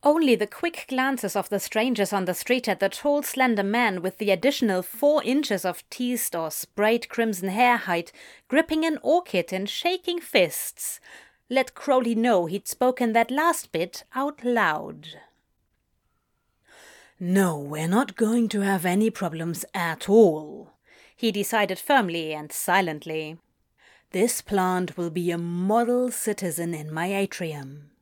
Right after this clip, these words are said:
May even teach the other lazy bastards in there a thing or two."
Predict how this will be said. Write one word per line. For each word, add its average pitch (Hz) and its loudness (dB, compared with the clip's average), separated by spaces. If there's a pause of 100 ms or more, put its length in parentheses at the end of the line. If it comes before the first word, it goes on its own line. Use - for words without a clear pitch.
(880)
May 165 -2
even 160 -4
teach - -2
the 165 -4
other 160 -4
lazy 160 -4
bastards 170 -4
in 160 -8
there 151 -8
a 156 -10
thing 156 -6
or 151 -10
two." 156 -12